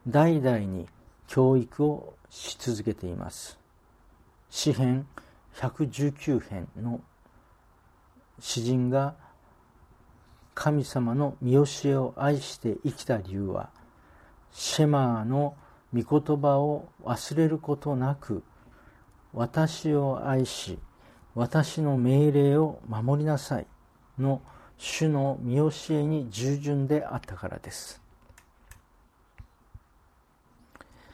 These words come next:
目には見えない神様を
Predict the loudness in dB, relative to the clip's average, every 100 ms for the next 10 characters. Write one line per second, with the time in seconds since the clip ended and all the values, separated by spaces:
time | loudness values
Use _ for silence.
0 | -20 -20 _ -20 -4 4 4 6 4 4
1 | 4 4 2 0 0 0 0 0 0 0
2 | -2 -4